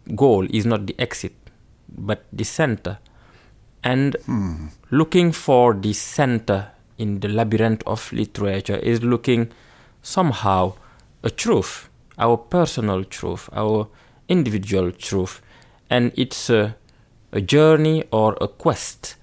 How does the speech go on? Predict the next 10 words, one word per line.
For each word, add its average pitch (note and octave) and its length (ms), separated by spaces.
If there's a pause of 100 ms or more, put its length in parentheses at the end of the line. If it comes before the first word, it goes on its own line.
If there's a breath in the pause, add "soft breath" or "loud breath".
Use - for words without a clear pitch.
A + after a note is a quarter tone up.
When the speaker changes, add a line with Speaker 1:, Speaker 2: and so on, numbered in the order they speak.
(400 soft breath)
Speaker 1:
that G2 280 (260)
you G2+ 120
have G#2 440
to F#2+ 140
do G2+ 360 (480)
alone, A2+ 440 (420)
Speaker 2:
Hmm. A#2 100
Speaker 1:
in G2+ 120
a F#2+ 100
way. - 280